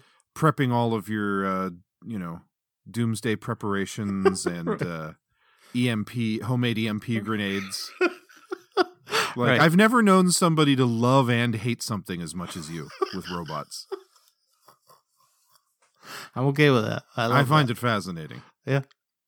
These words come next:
Speaker 2: I mean, I'm like, "Look at what our robot overlords are up to now."
Speaker 1: <laughs> But, I mean, this batch of movies can't be helping the case for robots any because, as we mentioned, uh, in this case,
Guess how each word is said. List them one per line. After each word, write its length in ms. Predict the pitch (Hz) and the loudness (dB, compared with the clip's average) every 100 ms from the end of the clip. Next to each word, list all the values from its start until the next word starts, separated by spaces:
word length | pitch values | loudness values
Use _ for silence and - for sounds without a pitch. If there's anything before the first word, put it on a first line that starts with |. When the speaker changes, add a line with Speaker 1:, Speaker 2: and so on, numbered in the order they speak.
| _ _ _ | _ _ _
Speaker 2:
I 100 | 113 | 0
mean, 240 | 110 110 107 | 4 4 2
I'm 180 | 101 104 | 2 0
like, 220 | 95 - | -4 0
"Look 220 | 113 143 | 0 2
at 100 | 160 | 2
what 220 | 127 127 | 4 4
our 200 | 131 104 | 4 2
robot 440 | 98 110 113 117 113 | 2 2 2 0 0
overlords 600 | 110 107 107 107 110 110 | -4 -4 -4 -4 -6 -6
are 140 | 110 | -6
up 160 | 101 - | -8 -2
to 140 | 127 | 0
now." 360 | 113 98 90 101 _ - - | 0 -2 -6 -16 _ -6 -2
Speaker 1:
<laughs> 100 | 143 156 - 120 - - - - _ _ | -2 -2 -6 -8 -10 -18 -20 -20 _ _
But, 100 | 139 | 2
I 60 | 139 | 4
mean, 300 | 139 131 117 | 4 2 4
this 420 | 170 180 - - - | 4 4 0 -4 -2
batch 320 | 113 123 - | 0 0 0
of 80 | 110 | -2
movies 360 | 113 92 90 | -2 -2 -6
can't 240 | - 120 - | -4 -6 -4
be 80 | 95 | -8
helping 540 | 107 101 104 92 87 | -6 -6 -6 -8 -8
the 80 | 87 | -10
case 340 | - 131 113 | -4 -2 -2
for 120 | - 98 | -4 -2
robots 460 | 123 117 90 - | -2 0 -4 -4
any 160 | 92 82 | -8 -8
because, 380 | 80 - 98 101 | -10 -8 -6 -4
as 180 | 107 | -4
we 220 | 95 98 82 _ | -4 -6 -8 _
mentioned, 560 | 104 127 131 92 87 82 _ _ _ _ _ _ - | -4 -2 -2 -6 -8 -10 _ _ _ _ _ _ -10
uh, 420 | 90 87 85 82 | -6 -4 -6 -6
in 140 | 104 117 | -4 0
this 200 | 143 - | 0 -2
case, 520 | 123 101 92 - | -2 -2 -2 -6